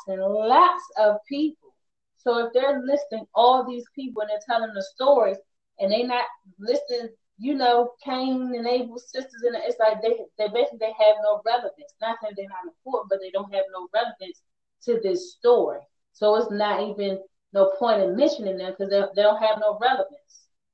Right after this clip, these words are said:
I mean, those things that make you think and make you wonder, of course, as you mentioned, you know,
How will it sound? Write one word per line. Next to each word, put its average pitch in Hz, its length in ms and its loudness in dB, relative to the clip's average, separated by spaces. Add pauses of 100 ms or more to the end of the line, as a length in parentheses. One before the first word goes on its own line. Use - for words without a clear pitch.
(100)
I 208 100 -2
mean, 226 280 -2
those 240 360 4
things 233 220 -4
that 196 100 -4
make 208 220 0
you 180 140 -14
think 233 200 -6
and 196 100 -8
make 202 220 0
you 170 200 -8
wonder, 233 320 2 (120)
of 190 140 -8
course, 208 280 0
as 190 140 -10
you 202 220 -10
mentioned, 202 340 -12
you 233 60 -12
know, 196 140 4